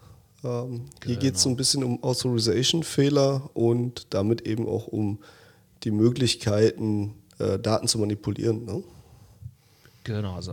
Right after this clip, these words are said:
Speaker 2: Acronis Cyber Protect, in der Version fünfzehn betroffen. Neun einser Schwachstelle ist jetzt mal die prominenteste. Es gibt aber da ganz viele Schwachstellen in dem Produkt, die jetzt geleakt sind in der letzten Woche.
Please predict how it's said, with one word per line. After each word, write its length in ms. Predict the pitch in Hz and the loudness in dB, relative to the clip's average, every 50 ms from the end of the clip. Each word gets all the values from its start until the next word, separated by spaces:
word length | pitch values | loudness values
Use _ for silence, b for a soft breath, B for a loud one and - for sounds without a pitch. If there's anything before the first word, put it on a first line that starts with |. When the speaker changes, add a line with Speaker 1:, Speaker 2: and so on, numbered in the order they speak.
| - - | -12 -12
Speaker 2:
Acronis 420 | 123 - - 143 165 180 160 - | -8 -2 2 2 2 2 2 0
Cyber 220 | - 117 120 117 107 | 0 2 0 0 0
Protect, 380 | - - 98 - - 160 - | -2 -6 -6 -2 -4 -4 -4
in 40 | - 113 | -2 -4
der 80 | 104 | -2
Version 280 | 98 92 101 92 90 92 | -2 -4 -4 -6 -8 -8
fünfzehn 560 | - - - 139 165 190 - - - 151 120 | -8 -4 -2 0 0 0 -2 -4 -4 -4 -4
betroffen. 560 | 101 98 - - 131 139 - - 165 165 160 B B B B B B B B B B B B B B B B B | -4 -6 -6 -6 -6 -6 -4 -4 -6 -6 -6 B B B B B B B B B B B B B B B B B
Neun 320 | B 123 123 127 139 143 127 | B 8 10 10 10 10 6
einser 400 | - 104 120 143 160 165 156 131 | 4 0 2 2 2 2 0 0
Schwachstelle 500 | - - 135 131 131 - - 131 117 107 | 0 0 0 0 0 -2 -4 -4 -4 -4
ist 80 | 98 | -4
jetzt 160 | - 104 - 110 | -6 -6 -4 -2
mal 160 | 110 107 98 | -2 0 -2
die 140 | 98 98 90 | -2 -6 -8
prominenteste. 1120 | - - - - 101 95 95 98 92 90 98 110 147 - - 170 135 - - 147 143 139 131 _ _ _ _ | -8 -8 -8 -6 -4 -4 -4 -4 -4 -2 -2 -2 -2 -2 -2 -4 -4 -4 -4 -4 -4 -4 -4 _ _ _ _
Es 100 | - 139 | -8 -4
gibt 200 | - 123 127 - | -4 0 4 6
aber 100 | 131 120 | 6 6
da 140 | 110 107 98 | 6 4 0
ganz 260 | - 110 110 107 - | 0 -2 -2 -4 -6
viele 380 | - - - 98 98 92 101 95 | -8 -8 -6 -6 -4 -2 -4 -4
Schwachstellen 560 | - - 76 82 - - - - 90 85 - | -4 -6 -10 -10 -10 -10 -10 -8 -8 -8 -8
in 160 | 64 82 87 | -10 -8 -8
dem 100 | 85 82 | -8 -8
Produkt, 460 | - - - - 117 117 123 - - | -10 -10 -10 -6 -6 -6 -6 -6 -6
die 40 | 107 | -4
jetzt 260 | 98 95 - - - | -4 -4 -6 -8 -10
geleakt 280 | - 95 98 113 - - | -8 -6 -6 -8 -8 -6
sind 120 | - 123 | -6 -6
in 40 | 107 | -4
der 100 | 104 104 | -4 -4
letzten 320 | 104 107 107 - - 107 101 | -4 -6 -6 -6 -6 -6 -6
Woche. 280 | 104 101 - 110 107 | -6 -6 -6 -8 -10